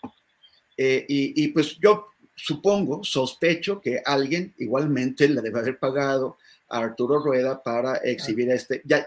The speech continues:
Speaker 1: después se mostró el video com-, completo, ya, ya no lo hizo él, y las circunstancias no disculpan el asesinato,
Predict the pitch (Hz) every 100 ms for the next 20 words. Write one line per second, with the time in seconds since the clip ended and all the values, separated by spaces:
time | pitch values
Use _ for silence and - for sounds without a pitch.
0 | 139 127 123 - 180 190 - _ _ _
1 | _ - 156 156 156 143 139 120 - 160
2 | 156 151 139 143 - 160 - 175 165 185
3 | 170 170 135 135 131 - 123 135 135 147
4 | 147 160 147 160 - 165 170 - - _
5 | 151 147 160 151 160 190 185 185 - 165
6 | 180 214 - 233 226 175 156 - _ -
7 | 135 135 143 170 185 185 214